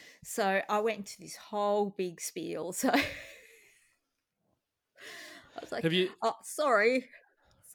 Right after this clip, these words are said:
Speaker 1: Sorry."
Speaker 2: There's a movie called Elizabeth. Am I right? Is that any good? Should I not
Speaker 1: Uh,
Speaker 2: watch that? Watch that?
Speaker 1: Elizabeth with, uh, Kate
Speaker 2: Blanchett,
Speaker 1: Blanchett.
Speaker 2: yeah.
Speaker 1: Yeah.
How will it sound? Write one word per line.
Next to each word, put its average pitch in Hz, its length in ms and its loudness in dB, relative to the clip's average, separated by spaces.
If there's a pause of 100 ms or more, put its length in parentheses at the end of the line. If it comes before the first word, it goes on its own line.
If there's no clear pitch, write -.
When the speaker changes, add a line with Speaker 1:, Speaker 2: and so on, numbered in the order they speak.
Speaker 1:
Sorry." 466 320 4 (540)
Speaker 2:
There's 185 200 8
a 196 60 8
movie 165 440 8
called 104 280 -8
Elizabeth. 101 640 -8
Am 92 100 -12
I 98 100 -8
right? 107 280 -12 (200)
Is - 80 -20
that 113 260 -10
any 123 180 -6
good? 127 280 -8 (500)
Should 110 160 -14
I 107 120 -6
not 104 280 -4
Speaker 1:
Uh, - 40 -12
Speaker 2:
watch 113 280 -8
that? 113 200 -6
Watch 113 300 -10
that? 123 220 -10 (680)
Speaker 1:
Elizabeth 226 540 -2
with, 214 180 -6 (320)
uh, 190 200 -4 (320)
Kate - 320 -8 (1300)
Speaker 2:
Blanchett, 123 420 0
Speaker 1:
Blanchett. - 20 -10
Speaker 2:
yeah. 170 260 -2 (120)
Speaker 1:
Yeah. 170 200 -4